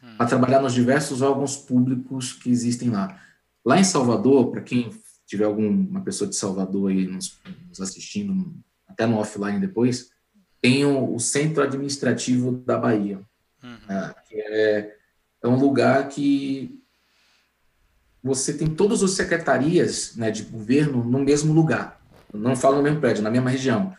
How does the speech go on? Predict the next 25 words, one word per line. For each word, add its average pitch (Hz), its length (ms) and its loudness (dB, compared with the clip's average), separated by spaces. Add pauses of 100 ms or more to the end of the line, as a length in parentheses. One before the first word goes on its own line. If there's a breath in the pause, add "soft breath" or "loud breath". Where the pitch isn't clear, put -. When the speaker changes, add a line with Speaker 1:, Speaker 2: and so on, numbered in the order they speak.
(220 loud breath)
Speaker 2:
Tipo, 120 460 2
é 120 40 4
o 113 100 0
prédio 143 340 2
da 135 100 2
Secretaria 123 400 0
da 120 80 0
Fazenda 139 400 -2
fica 123 280 -4
do 120 80 -2
lado 123 180 2
da 113 80 -2
Secretaria 110 720 -2
da, 104 240 -4
da, 101 140 -14
de 101 140 -8
Educação, 143 480 -4
que - 100 -18
fica 120 140 -6
do 113 60 0
lado 117 100 0
da - 20 -6
Secretaria 110 320 -8
de 101 80 -10
Saúde. 143 560 -2